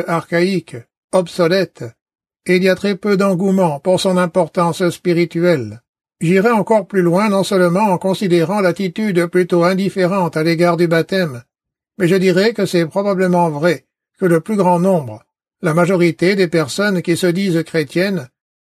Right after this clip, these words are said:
n'ont jamais été baptisées selon le baptême du Nouveau Testament. Probablement, la majorité des gens qui revendiquent être chrétiens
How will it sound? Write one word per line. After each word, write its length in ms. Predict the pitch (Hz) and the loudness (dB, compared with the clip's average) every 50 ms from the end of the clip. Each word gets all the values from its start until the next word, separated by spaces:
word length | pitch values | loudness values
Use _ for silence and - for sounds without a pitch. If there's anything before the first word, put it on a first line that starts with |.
| - | -4
n'ont 120 | 208 202 190 | 0 0 2
jamais 300 | 180 180 180 180 196 214 | 2 2 2 0 0 -2
été 180 | 208 - 185 | -2 -2 0
baptisées 600 | 170 185 175 170 - 196 185 165 165 202 196 175 | 2 2 0 0 0 -2 0 0 2 2 2 0
selon 260 | 156 - 185 175 190 190 | 0 -2 -2 -2 0 0
le 100 | 185 180 | 0 2
baptême 520 | 170 175 175 - - 185 185 180 180 180 | 2 0 0 0 0 0 0 0 0 0
du 100 | 175 175 | 0 0
Nouveau 260 | 175 175 165 175 180 | 0 2 2 0 0
Testament. 680 | 175 185 175 165 - - 180 170 175 185 190 170 - _ _ _ _ _ _ | 0 0 -2 -2 -2 -2 -4 -2 -2 -2 -4 -6 -8 _ _ _ _ _ _
Probablement, 680 | - 180 165 175 175 165 170 180 190 196 220 226 214 - _ _ _ _ _ _ - | -4 -2 0 0 2 2 2 0 0 0 0 -2 -2 -4 _ _ _ _ _ _ -4
la 100 | 185 165 | -2 2
majorité 520 | 170 185 180 226 214 202 196 180 196 190 | 2 2 2 2 0 0 0 0 0 0
des 160 | 175 175 165 | 2 2 0
gens 240 | 143 151 170 202 226 | 0 0 -2 -2 -4
qui 140 | 190 196 185 | -2 -2 -2
revendiquent 500 | 160 185 185 185 180 180 185 202 190 160 | 0 0 0 0 0 0 -2 -2 -2 0
être 300 | 175 180 170 - 180 170 | 0 0 0 0 -2 -4
chrétiens 520 | 160 - 170 165 151 - 170 165 180 196 | -2 -2 -4 -4 -4 -4 -4 -4 -4 -6